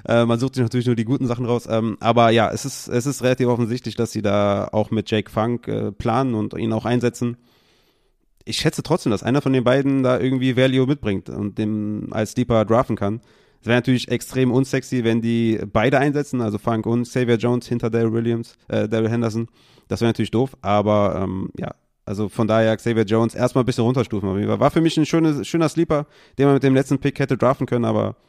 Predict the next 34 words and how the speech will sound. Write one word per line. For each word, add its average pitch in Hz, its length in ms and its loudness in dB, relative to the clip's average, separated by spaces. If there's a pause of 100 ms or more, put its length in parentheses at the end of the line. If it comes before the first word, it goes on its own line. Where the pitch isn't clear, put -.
(800)
leider 113 200 4
jetzt 110 140 2
mit 113 120 -2
Jake 113 160 2
Funk, 117 280 0
den 113 140 2
sie 107 160 0
irgendwie 107 460 -2
anscheinend 104 440 -4
auch 107 240 -2
Snaps - 480 -6
geben, 104 540 -4
ist - 160 -10
das 101 80 -10
jetzt 104 140 -6
erstmal 110 280 -2
vom 104 180 -4
Tisch. 123 300 -4 (280)
Aber 110 500 2
auch 117 140 -2
da 123 280 2
würde 127 120 2
ich 113 60 -4
sagen, 117 960 0
schadet 131 400 0
nicht, 147 160 -2
wenn 135 120 2
der 135 100 4
erstmal 127 220 2
auf 123 60 0
der 123 80 2
Bank 123 220 0
sitzt. 104 260 -8
Also 104 280 -2